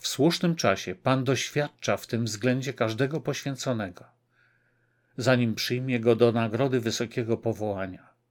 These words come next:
On powiedział naprzód, że kto miłuje ojca, matkę, dzieci, żonę lub cokolwiek innego więcej niż jego, nie jest go godzien. Nie jest godnym członkostwa w chwalebnym ciele Chrystusowym,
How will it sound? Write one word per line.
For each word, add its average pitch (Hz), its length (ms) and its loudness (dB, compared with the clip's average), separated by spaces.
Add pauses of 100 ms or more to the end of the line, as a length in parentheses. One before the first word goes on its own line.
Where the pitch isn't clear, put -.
(1040)
On 175 200 2
powiedział 165 600 6
naprzód, 123 580 -2 (680)
że 165 180 4
kto 165 220 6
miłuje 151 520 2
ojca, 143 480 0
matkę, 113 580 2
dzieci, 139 580 -2 (220)
żonę 131 480 4
lub 135 200 2
cokolwiek 165 580 4
innego 147 400 0
więcej 151 440 2
niż 135 220 -2
jego, 123 460 0 (840)
nie 131 240 4
jest 110 240 0
go 131 160 -2
godzien. 101 480 -2 (880)
Nie 131 160 4
jest 135 220 2
godnym 113 480 4
członkostwa 127 760 0
w - 80 -12
chwalebnym 113 580 0
ciele 110 280 0
Chrystusowym, 127 840 -4